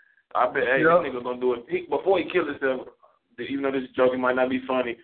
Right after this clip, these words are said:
Speaker 1: this motherfucker gonna have a tell-all book. Floyd shit gonna be exposed. Easter Junior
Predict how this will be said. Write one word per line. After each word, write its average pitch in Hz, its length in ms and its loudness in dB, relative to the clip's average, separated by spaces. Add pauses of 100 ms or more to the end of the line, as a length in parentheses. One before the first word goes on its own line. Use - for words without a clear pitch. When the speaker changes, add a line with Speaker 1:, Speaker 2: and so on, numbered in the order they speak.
(160)
Speaker 1:
this 131 100 -8
motherfucker 135 400 4
gonna 123 220 2
have 131 120 6
a 120 140 -2
tell-all 135 440 4
book. 123 280 -4 (360)
Floyd 139 400 0
shit 151 180 -10
gonna 143 160 -4
be 147 100 -4
exposed. 139 760 0
Easter 147 320 -12
Junior 143 280 -6